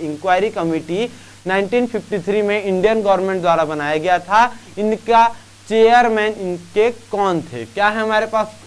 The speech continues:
Option? late doctor बीएन Ghosh, general एसएस Bhatia, आचार्य प्रफुल्ला चंद्र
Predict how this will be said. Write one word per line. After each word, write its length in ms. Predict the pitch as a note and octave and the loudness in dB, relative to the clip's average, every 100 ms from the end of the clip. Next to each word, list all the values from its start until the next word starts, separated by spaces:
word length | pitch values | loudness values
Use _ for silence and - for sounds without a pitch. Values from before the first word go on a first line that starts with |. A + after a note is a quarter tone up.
| - | -2
Option? 460 | F3+ F#3+ - G3+ E3+ E3 | 0 0 -2 -2 -4 -6
late 400 | F3+ A3 A#3+ - F3 | 0 4 4 2 -2
doctor 480 | G3 G3 G3+ F#3+ D#3+ - - | -2 0 0 0 0 -12 -14
बीएन 460 | D3 G#3+ A3+ A3+ G#3+ | -2 2 4 2 0
Ghosh, 220 | F#3+ F#3+ - - - | 0 -2 -4 -16 -16
general 540 | C#3 F#3 G#3+ A3+ A3+ A3 - | -2 0 2 4 4 2 0
एसएस 460 | G3 G3+ A#3 A#3 F#3+ | 0 2 -2 -2 -4
Bhatia, 580 | D3 F3+ F3+ G3 G#3+ G3 D3+ - - | -2 0 0 0 2 2 0 -10 -4
आचार्य 560 | F#3 G3 A3 G#3+ G#3+ A3+ A3 | 0 0 4 4 4 2 0
प्रफुल्ला 580 | G#3 G3+ - A3 A#3 A3+ | 0 0 0 4 4 4
चंद्र 540 | A3+ G3+ G3 G3+ G#3 | 0 -4 0 2 2